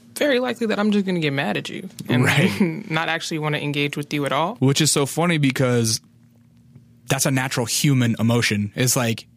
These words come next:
Speaker 2: it's frustrating for someone to not understand you, and anger is, like, the natural human reaction. But in your case, like, the, it's the, it's the infamous, like, white people quote of, like, "Oh, she's an angry black woman."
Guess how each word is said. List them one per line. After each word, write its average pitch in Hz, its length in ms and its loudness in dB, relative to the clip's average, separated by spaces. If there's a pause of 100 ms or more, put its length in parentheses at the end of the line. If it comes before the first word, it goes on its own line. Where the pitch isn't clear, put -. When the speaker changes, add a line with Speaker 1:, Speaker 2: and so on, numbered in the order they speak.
(120)
Speaker 2:
it's 120 180 0
frustrating 123 720 0
for 117 140 0
someone 117 440 0
to 117 100 0
not 113 200 0
understand 113 580 0
you, 104 320 0
and 110 320 0 (120)
anger 117 480 0
is, 113 260 0
like, 110 420 0
the 110 260 0
natural 117 440 -2
human 120 240 2
reaction. 113 460 0
But 123 320 0 (1500)
in 127 160 2
your 147 180 4
case, 160 420 0
like, 127 160 0
the, 123 200 0 (100)
it's 135 180 0
the, 123 200 2 (240)
it's 120 140 0
the 120 200 -2
infamous, 139 560 2
like, 123 200 0
white 117 340 0
people 123 240 0
quote 131 140 2
of, 120 60 -2
like, 120 120 0
"Oh, 143 100 0
she's 143 200 2
an 135 120 2
angry 127 320 0
black 110 260 0
woman." 101 340 -2